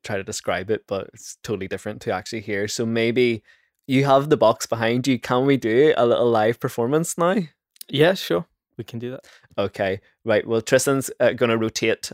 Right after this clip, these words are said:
Speaker 1: and, uh, start twiddling the, uh, knobs <laughs> on his, uh,
Speaker 2: <laughs>
Speaker 1: big crazy box of synthesizers. So this is Tristan Clutterbuck. He is playing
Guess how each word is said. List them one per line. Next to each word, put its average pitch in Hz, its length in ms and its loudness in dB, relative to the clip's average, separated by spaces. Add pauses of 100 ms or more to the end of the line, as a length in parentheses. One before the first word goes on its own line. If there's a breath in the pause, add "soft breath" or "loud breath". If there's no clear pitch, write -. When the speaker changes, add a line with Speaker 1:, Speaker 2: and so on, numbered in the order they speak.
(140)
Speaker 1:
and, 107 380 0
uh, 104 300 4
start 110 320 0
twiddling 107 760 -2
the, 101 340 -2
uh, 95 120 0
knobs 104 600 -2
<laughs> - 40 -8
on 127 200 2 (300)
his, 135 380 4
uh, 117 180 4
Speaker 2:
<laughs> 107 60 -4
Speaker 1:
big 113 240 2 (280 loud breath)
crazy 113 260 -2
box - 320 0
of 117 80 -2
synthesizers. 113 560 -2
So 123 160 2
this 143 220 6
is 156 80 -4
Tristan 123 340 -2
Clutterbuck. 104 480 0
He 110 140 -2
is 117 160 0
playing 101 480 -4